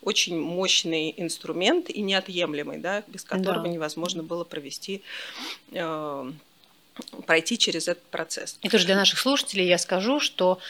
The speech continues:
Speaker 2: конечно, с уходом международного бренда E Y, а, появился бренд Б один, а, собственно, как раз который сейчас, как, опять же,
Speaker 1: Да.
Speaker 2: корпоративный топ-менеджер
Speaker 1: Да.
Speaker 2: представляешь.
Speaker 1: И
Speaker 2: Мгм.
Speaker 1: к выбору которого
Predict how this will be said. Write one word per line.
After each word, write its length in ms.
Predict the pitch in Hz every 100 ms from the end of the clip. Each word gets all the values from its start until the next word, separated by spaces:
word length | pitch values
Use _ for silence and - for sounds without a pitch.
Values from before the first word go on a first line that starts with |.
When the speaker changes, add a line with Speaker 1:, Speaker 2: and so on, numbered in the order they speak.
| - -
Speaker 2:
конечно, 400 | 185 185 - 170
с 100 | 208
уходом 520 | - 226 190 151 160
международного 580 | 170 175 180 160 160 160
бренда 340 | 165 156 156
E 120 | 202
Y, 380 | 180 208 277 320 - - -
а, 240 | 180 170 165
появился 440 | 180 185 226 185
бренд 280 | 165 170 165
Б 120 | 170
один, 420 | 156 165 233 302 294 _ _
а, 220 | 165 156
собственно, 380 | 175 214 - 180
как 180 | 160 -
раз 180 | 208 -
который 360 | 170 - 185
сейчас, 320 | - - 185 -
как, 180 | 180 -
опять 180 | - 190
же, 80 | 185
Speaker 1:
Да. 60 |
Speaker 2:
корпоративный 380 | 175 175 165 190
топ-менеджер 340 | - 180 180
Speaker 1:
Да. 60 | 160
Speaker 2:
представляешь. 720 | - 196 175 170 113 - - - -
Speaker 1:
И 60 |
Speaker 2:
Мгм. 180 | 165 180
Speaker 1:
к 40 | 185
выбору 340 | 220 190 175
которого 760 | - 165 165 160 139 139 -